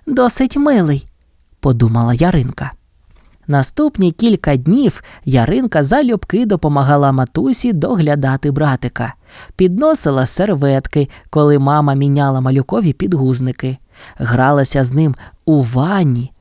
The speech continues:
допомагала одягати, приносила його улюбленого ведмедика, коли братик плакав. Врешті-решт, Яринка вирішила,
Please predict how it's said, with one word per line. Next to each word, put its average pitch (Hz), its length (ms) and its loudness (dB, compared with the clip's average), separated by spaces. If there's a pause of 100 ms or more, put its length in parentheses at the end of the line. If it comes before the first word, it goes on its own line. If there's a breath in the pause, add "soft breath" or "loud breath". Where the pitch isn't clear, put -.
(140)
допомагала 151 920 0
одягати, 160 920 -2 (360 loud breath)
приносила 127 760 0
його 139 380 0 (220 loud breath)
улюбленого 190 840 2
ведмедика, 202 760 -2 (260 soft breath)
коли 123 260 0
братик 117 460 -2
плакав. - 600 -6 (460)
Врешті-решт, 143 840 -2 (240 soft breath)
Яринка 139 640 -2
вирішила, 139 640 -2